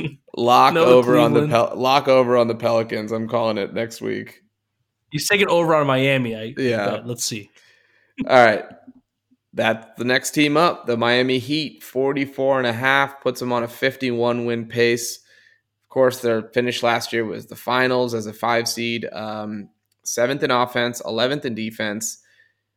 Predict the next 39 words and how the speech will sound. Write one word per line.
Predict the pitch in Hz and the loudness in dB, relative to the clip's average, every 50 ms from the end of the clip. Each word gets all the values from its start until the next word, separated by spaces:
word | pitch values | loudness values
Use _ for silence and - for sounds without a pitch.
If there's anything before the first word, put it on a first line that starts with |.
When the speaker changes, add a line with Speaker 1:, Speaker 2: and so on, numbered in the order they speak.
| _ - | _ -4
Speaker 2:
Uh, | - 113 110 107 113 | -2 0 0 0 0
they | 120 131 | 0 0
bring | 135 175 190 185 | 2 2 2 2
back | 170 180 170 160 - | 2 0 0 0 2
largely | 139 139 147 151 139 160 156 | 2 4 4 4 2 0 -2
the | 139 139 | -2 -2
same | 139 - 139 135 135 131 | -2 0 0 0 0 -2
core. | 131 - 135 131 131 131 131 123 117 - | -2 0 2 4 6 4 4 2 -2 -10
A | - - | -6 -6
couple | 135 123 123 120 | -4 -4 -4 -6
players | 113 - 123 123 127 127 123 | -2 0 2 2 2 2 0
shifted | - 131 123 - 123 120 | -2 -6 -6 -6 -4 -2
in | 123 123 120 | -2 -2 -2
and | 120 117 | -2 -2
out, | 117 117 117 117 113 - | -2 0 0 -2 -4 -6
but | 113 98 | -4 -2
they | 113 | -2
have | 107 107 101 | -2 -2 -2
Jimmy | - 117 120 120 120 | -4 -4 -2 -2 0
Butler, | 113 120 117 - 110 117 117 117 | 2 2 2 2 2 0 -2 -2
Bam | 113 - 117 113 113 117 | -2 -2 -2 -2 -2 -2
Adebayo, | 113 113 107 107 113 113 110 113 113 113 | -2 -2 -2 0 0 0 2 0 0 0
fresh | - 113 113 113 - | -2 -6 -6 -6 -8
off | 113 - | -8 -8
a | 113 | -6
new | 113 110 113 | -4 -4 -6
five-year | 110 - 117 110 110 110 104 107 107 107 104 | -4 -4 -4 -2 -2 -2 -4 -4 -6 -6 -4
max, | 107 110 117 120 120 127 - - - - - - | -2 0 0 2 2 0 -2 -4 -10 -12 -8 -4
Goran | 113 110 107 107 107 104 - | -4 -2 -2 -4 -6 -8 -8
Dragic, | - 110 107 113 117 110 113 117 113 - | -6 -4 -2 -2 -2 -2 -2 -4 -6 -6
who | - 107 | -12 -14
came | - - 113 110 110 | -10 -8 -8 -6 -6
back | 107 107 110 117 - | -4 -6 -6 -6 -8
for | - - | -10 -10
a | 110 | -8
year, | 110 107 110 107 107 | -6 -6 -6 -6 -6
Tyler | 104 - - 110 110 110 110 | -8 -8 -8 -8 -6 -6 -8
Herro, | 110 - 117 120 120 117 113 113 117 113 | -8 -6 -4 -2 0 2 2 0 0 -2
who | 113 110 110 107 110 110 | -4 -6 -6 -6 -8 -10